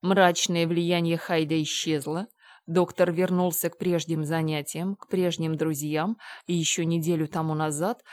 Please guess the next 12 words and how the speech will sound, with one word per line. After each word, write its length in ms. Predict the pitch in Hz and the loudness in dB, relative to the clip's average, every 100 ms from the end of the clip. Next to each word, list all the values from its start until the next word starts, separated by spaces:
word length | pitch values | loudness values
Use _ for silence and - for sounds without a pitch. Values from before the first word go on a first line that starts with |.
| - | -16
существование, 880 | - 202 - 202 196 190 240 240 226 | -4 0 0 0 2 4 4 4 2
казалось, 720 | - 185 165 208 269 262 - | 0 0 4 4 4 2 0
сулило 440 | - 214 214 247 | 0 0 0 2
ему 320 | 240 220 208 | 2 4 2
счастье 640 | 190 - - 262 - 262 269 | 0 -2 -2 -2 -2 -4 -4
и 40 | |
почести. 800 | 269 247 160 - 139 - - - _ - - _ | -2 0 0 -2 -8 -12 -12 -16 _ -20 -20 _
Теперь 580 | - 156 - 180 240 185 | -10 -8 -2 0 2 0
же 160 | 156 | -2
дружба, 640 | 147 147 160 247 208 156 | -2 -2 0 0 -2 -4
душевный 580 | 147 160 - 190 165 156 | -4 -4 -2 -2 0 -2
мир, 380 | 147 160 247 175 | -2 0 0 0